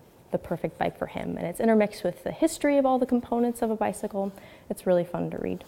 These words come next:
So you've probably heard of e-books, but have you heard of e-bikes?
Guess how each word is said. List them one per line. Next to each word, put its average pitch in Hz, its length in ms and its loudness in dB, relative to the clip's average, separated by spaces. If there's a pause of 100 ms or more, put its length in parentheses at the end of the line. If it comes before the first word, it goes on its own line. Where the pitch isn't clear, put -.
(380)
So - 80 6
you've 233 100 8
probably 339 240 6
heard 311 160 6
of 294 140 4
e-books, - 640 2 (880)
but - 120 -10
have 180 140 -2
you 190 100 2
heard 190 180 4
of 175 100 2 (100)
e-bikes? 175 800 0